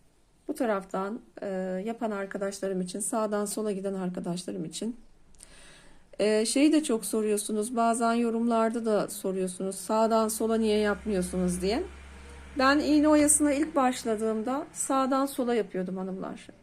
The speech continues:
Sağ taraftan sol tarafa doğru geliyordum. Çünkü bana gösteren, e, kişi de öyle yapıyordu. Ama sonra zorlandığımı fark ettim ve ben soldan sağa denemek istedim.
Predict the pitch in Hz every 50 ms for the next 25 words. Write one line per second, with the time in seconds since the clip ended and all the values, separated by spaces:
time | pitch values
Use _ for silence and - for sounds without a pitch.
0 | - - - - - 214 214 208 185 196 190 196 185 180 - 226 233 233 - -
1 | 233 220 214 - 208 208 208 214 196 202 202 196 190 185 196 196 190 185 190 196
2 | - 262 285 - - 240 233 226 233 233 233 226 220 233 220 226 - - 220 220
3 | 226 220 214 214 - - 196 190 190 196 196 190 190 180 165 - - - - 233
4 | - 233 208 202 208 208 202 190 185 185 180 180 175 180 - 269 359 - - -
5 | _ _ - - - - - - - - - - - - - - - 277 302 320
6 | 320 - 349 339 339 339 320 294 285 302 320 349 359 339 311 311 302 285 285 294
7 | 294 285 285 285 285 302 294 302 294 - 233 208 196 196 - 208 208 - 262 294
8 | 302 302 294 285 269 277 311 320 - - - - - - 285 269 277 311 302 302
9 | 294 - - 269 262 277 269 254 226 196 180 165 165 180 180 - - - 208 196
10 | 247 302 349